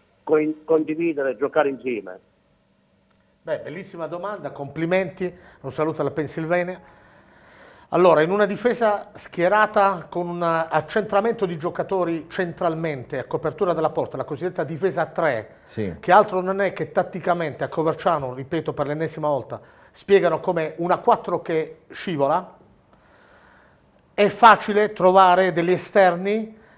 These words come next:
Speaker 2: che abbiano corrispondenza di ruolo, cioè Anderson e Sabelli, due esterni bassi che si, ehm, ehm, pongono longitudinariamente su una catena di gioco, su una corsia di gioco,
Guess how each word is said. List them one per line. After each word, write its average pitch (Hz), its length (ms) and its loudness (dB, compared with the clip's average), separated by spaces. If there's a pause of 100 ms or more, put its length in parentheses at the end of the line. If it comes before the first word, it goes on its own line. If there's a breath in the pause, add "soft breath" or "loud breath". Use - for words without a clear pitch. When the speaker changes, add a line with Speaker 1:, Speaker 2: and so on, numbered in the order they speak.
Speaker 2:
che 214 120 2
abbiano 190 300 4
corrispondenza 214 840 2
di 170 100 -2
ruolo, 120 460 -6 (240 soft breath)
cioè 170 180 -2
Anderson 202 760 -2
e 160 80 -8
Sabelli, 165 440 0
due 175 140 0
esterni 185 360 -2
bassi 202 520 -2 (260 loud breath)
che 180 160 -4
si, 202 480 -8
ehm, 160 560 -2 (680 soft breath)
ehm, 143 320 -6 (160)
pongono 165 440 4
longitudinariamente 185 1400 0 (200 loud breath)
su - 180 -8
una 202 180 4
catena 127 540 -2 (200)
di 143 140 -10
gioco, 127 320 -6
su - 120 -8
una 185 220 0
corsia 185 400 0
di 147 140 -8
gioco, 131 380 -6